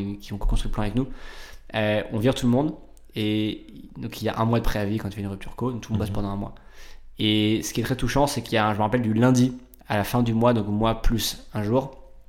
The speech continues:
Speaker 1: où normalement personne ne doit venir au bureau, on doit être six dans les bureaux. Et donc on arrive le lundi matin et on se dit, bon, ça y est, c'est le premier jour, on est six. Euh,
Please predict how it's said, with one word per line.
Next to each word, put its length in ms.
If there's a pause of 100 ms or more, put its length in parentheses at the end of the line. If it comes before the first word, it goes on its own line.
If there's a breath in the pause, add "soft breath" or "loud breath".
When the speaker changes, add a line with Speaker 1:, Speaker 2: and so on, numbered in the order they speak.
(480)
Speaker 1:
où 140
normalement 260
personne 260
ne 40
doit 80
venir 160
au 20
bureau, 260
on 40
doit 140
être 60
six 200
dans 80
les 80
bureaux. 240 (1040 soft breath)
Et 40
donc 220
on 140
arrive 260
le 60
lundi 240
matin 400
et 80
on 20
se 60
dit, 100
bon, 160
ça 140
y 60
est, 60
c'est 120
le 40
premier 220
jour, 180
on 60
est 60
six. 320 (640 soft breath)
Euh, 640